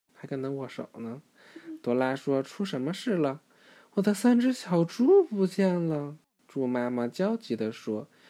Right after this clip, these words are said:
，“到处都找不到它们。”“别担心。”朵拉安慰她，“我们能找到小猪。”朵拉和布茨请地图帮忙。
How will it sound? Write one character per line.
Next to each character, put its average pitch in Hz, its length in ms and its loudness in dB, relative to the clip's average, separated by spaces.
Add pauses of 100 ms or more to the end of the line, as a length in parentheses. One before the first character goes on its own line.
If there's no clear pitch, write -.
(260)
，“到 262 180 -6
处 143 260 -2
都 120 140 2
找 104 240 -2
不 107 140 -8
到 113 180 -2
它 110 260 -8
们。 107 240 -12 (600)
”“别 170 140 -4
担 214 200 -2
心。” 240 400 -4
朵 120 140 -4
拉 117 120 0
安 120 260 -4
慰 113 120 -4
她 110 280 -10 (320)
，“我 104 340 -6
们 185 260 -2
能 139 200 -2
找 107 180 -2
到 107 100 -2
小 - 320 -12
猪。” 113 280 -6 (640)
朵 120 160 -2
拉 170 220 -2
和 160 100 -2
布 151 280 -2
茨 - 180 -6
请 113 240 -8
地 165 180 -2
图 156 220 -6
帮 185 240 -6
忙。 113 280 -8